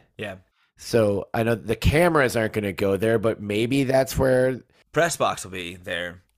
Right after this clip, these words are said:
Speaker 2: Press
Speaker 1: That is a,
Speaker 2: box?
Speaker 1: that is a temporary press box. Look at those.
Speaker 2: Okay. So I, I can see them putting media in there. I can't see them opening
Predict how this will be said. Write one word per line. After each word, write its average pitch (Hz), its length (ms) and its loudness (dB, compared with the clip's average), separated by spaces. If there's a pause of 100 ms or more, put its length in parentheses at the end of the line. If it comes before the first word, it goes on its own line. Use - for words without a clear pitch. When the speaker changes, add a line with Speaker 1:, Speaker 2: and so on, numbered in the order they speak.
Speaker 2:
Press 185 320 6
Speaker 1:
That 202 60 4
is 202 80 6
a, - 20 8
Speaker 2:
box? 147 200 6
Speaker 1:
that 196 100 8
is 190 80 4
a 175 80 4
temporary 196 520 2
press 165 260 0
box. - 440 -2
Look 143 140 -6
at 170 120 -10
those. 123 160 0
Speaker 2:
Okay. 143 380 0 (320)
So 190 220 4
I, 170 300 4
I 165 100 6
can 170 160 0
see 202 180 2
them 214 180 2
putting 147 320 2
media 127 260 2
in 110 80 -2
there. 107 200 4
I 110 120 2
can't 143 300 0
see 135 160 0
them 113 240 -2
opening 101 580 2